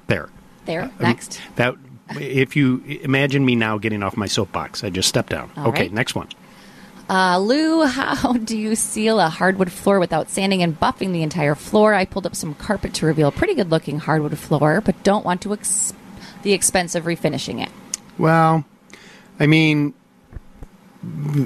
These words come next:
Speaker 1: you can hire a contractor to come and what's called screen the floor.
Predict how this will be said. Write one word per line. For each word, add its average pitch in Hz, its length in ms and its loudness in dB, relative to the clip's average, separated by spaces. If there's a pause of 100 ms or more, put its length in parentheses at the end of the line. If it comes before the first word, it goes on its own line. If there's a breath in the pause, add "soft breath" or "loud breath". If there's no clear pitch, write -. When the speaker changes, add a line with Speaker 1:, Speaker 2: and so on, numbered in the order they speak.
(160)
Speaker 1:
you 147 320 4
can 208 460 4
hire 160 580 2
a 131 60 -6
contractor 135 720 0
to - 140 -8
come 127 260 2
and 113 140 2
what's 110 160 0
called 101 260 -2
screen 151 760 4
the 95 120 -2
floor. 85 520 -6